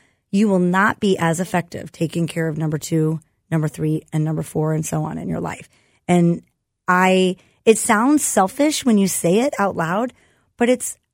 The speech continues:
absolutely a hundred percent true. And in order to be able to take care of number one, you also have to learn how to ask for help. I have a lot of friends that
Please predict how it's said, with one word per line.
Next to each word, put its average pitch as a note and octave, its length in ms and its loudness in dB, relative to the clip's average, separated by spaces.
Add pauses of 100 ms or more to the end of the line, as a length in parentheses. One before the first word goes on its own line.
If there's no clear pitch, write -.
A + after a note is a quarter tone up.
absolutely G#3 1000 2
a F3+ 100 -8
hundred F3+ 360 -2
percent E3 440 -8
true. D#3+ 400 -4 (420)
And F3 460 2 (260)
in A3 140 4
order A#3 240 2
to B3 140 -4
be G3+ 100 2
able G3+ 140 0
to B3 80 -4
take C4+ 200 -2
care C4+ 140 -4
of C#4 80 -4
number C#4 240 0
one, C#4+ 240 -4 (320)
you G3 120 -4
also B3+ 260 -6
have B3 220 -8
to G#3+ 80 -8
learn G3+ 220 -6
how G3 100 -6
to F3+ 180 -8
ask E3+ 260 -10
for E3 120 -12
help. - 420 -10 (300)
I F#3+ 40 -2
have G3 120 -2
a F#3+ 40 0
lot F3 280 -2
of B3 80 -8
friends G#3+ 320 -2
that G3 160 -2